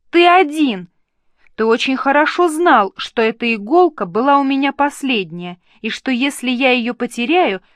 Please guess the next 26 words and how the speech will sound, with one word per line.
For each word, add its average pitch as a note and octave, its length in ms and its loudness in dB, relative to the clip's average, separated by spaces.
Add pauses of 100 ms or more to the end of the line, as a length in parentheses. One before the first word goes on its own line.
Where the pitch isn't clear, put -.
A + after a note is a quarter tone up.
(120)
то B3 100 -2
должна A3+ 560 0
буду A3 420 -4
идти A#3+ 380 -8
в G#3 80 -8
лавку D4 440 0
покупать D4 640 -4
новую. F#3+ 560 -2 (540)
А A3 100 0
тебе B3+ 320 -2
только E4+ 340 -2
и G4+ 140 0
надо, G#3 480 0 (360)
ты C#4 100 -6
только E4+ 320 0
этого F4 380 2
и F4 60 6
желаешь, D#4 720 2
чтобы B3+ 400 -6
я C#4+ 160 2
вышла. B3 480 -6 (480)
Тебе C4 280 -4
хочется D4+ 600 -4
поболтать C4+ 800 0
с - 200 -20
Тип". - 340 -6